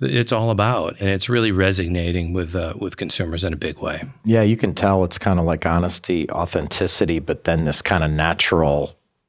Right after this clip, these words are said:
Speaker 2: vibe, you know, it, it's really cool. Talk about, like, the category that you're playing in, like, how fast is it growing?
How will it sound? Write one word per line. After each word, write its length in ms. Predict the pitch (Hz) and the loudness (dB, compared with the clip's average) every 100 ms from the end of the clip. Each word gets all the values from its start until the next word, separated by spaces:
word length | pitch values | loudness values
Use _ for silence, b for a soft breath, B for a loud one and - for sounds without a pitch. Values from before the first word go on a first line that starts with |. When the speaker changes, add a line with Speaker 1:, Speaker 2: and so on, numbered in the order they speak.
| 92 | -12
Speaker 2:
vibe, 600 | 85 92 87 82 76 76 - | 0 2 4 0 -2 -10 -4
you 160 | 107 98 | 2 4
know, 260 | 90 90 107 | 4 2 -2
it, 160 | 90 - | -8 -6
it's 240 | - 92 - | -6 -4 0
really 220 | 104 85 | 0 0
cool. 360 | - 101 80 - B B B _ | 0 0 0 -4 B B B _
Talk 200 | - 175 | 0 2
about, 320 | 196 185 - | 2 2 0
like, 200 | 110 92 | 0 -2
the 60 | - | -4
category 580 | - 92 95 90 95 92 | 0 2 2 4 4 4
that 180 | 90 - | 0 -2
you're 120 | 85 | -8
playing 480 | - 92 90 87 87 | 0 2 4 4 2
in, 260 | 87 85 | 2 0
like, 260 | 80 73 - - | -2 -6 -10 -4
how 180 | 95 95 | -2 -2
fast 420 | - 92 85 - | 2 2 2 -2
is 160 | 82 | -6
it 140 | 80 - | -8 -4
growing? 560 | 87 85 85 85 80 | 0 2 2 0 -4